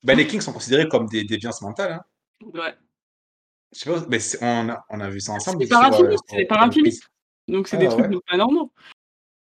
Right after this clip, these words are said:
Speaker 1: Après, j'irai pas jusqu'à comparer les gens qui aiment bien lécher les pieds aux gens qui aiment bien, euh, se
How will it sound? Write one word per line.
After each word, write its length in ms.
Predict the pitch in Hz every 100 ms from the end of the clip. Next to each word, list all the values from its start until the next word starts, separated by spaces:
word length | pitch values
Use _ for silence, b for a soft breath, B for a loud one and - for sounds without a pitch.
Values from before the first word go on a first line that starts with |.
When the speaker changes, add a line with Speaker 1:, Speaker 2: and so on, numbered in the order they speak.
| _ _ _
Speaker 1:
Après, 220 | 107 127
j'irai 200 | 160 127
pas 100 | 123 -
jusqu'à 180 | 160
comparer 400 | - 135 123 131
les 60 | 131
gens 120 | 135
qui 160 | 135 117
aiment 140 | 110
bien 100 | 107 113
lécher 240 | 107 -
les 120 | 104
pieds 220 | 104 - 113
aux 100 | 101
gens 140 | 110
qui 120 | -
aiment 140 | 98 95
bien, 220 | 104 104
euh, 240 | 95 92
se 140 | 92